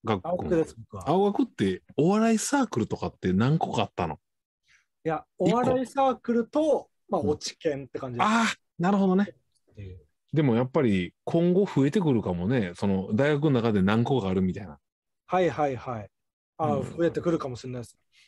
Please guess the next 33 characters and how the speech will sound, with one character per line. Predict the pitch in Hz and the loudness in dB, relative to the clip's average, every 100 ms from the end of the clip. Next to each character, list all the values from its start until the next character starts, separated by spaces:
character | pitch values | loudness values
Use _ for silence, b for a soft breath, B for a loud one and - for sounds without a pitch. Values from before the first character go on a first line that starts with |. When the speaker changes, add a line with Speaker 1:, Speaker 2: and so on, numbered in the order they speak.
| _ | _
Speaker 1:
ひ | 139 | -6
ょ | |
っ | |
と | - | -4
し | 113 | -2
た | |
ら | 107 | 0
あ | 98 | 2
れ | 101 | 0
や | 85 | -2
ん。 | 95 | 0
あ | |
の、 | 92 90 | 0 0
落 | 110 - - | -2 -2 0
研 | 120 113 | 2 2
と | - 135 - - | 2 0 0 0
漫 | 113 135 131 | 2 2 2
才 | 131 | 2
サ | 117 123 | 2 0
ー | 98 | 0
ク | |
ル | 98 | -4
と | 92 | -6
コ | - 135 | -2 0
ン | |
ト | 127 | 0
サ | 120 123 | 0 -2
ー | |
ク | 92 | -2
ル | 90 | -4
と | 95 | -8
か | 80 78 | -10 -10
が | 85 | -10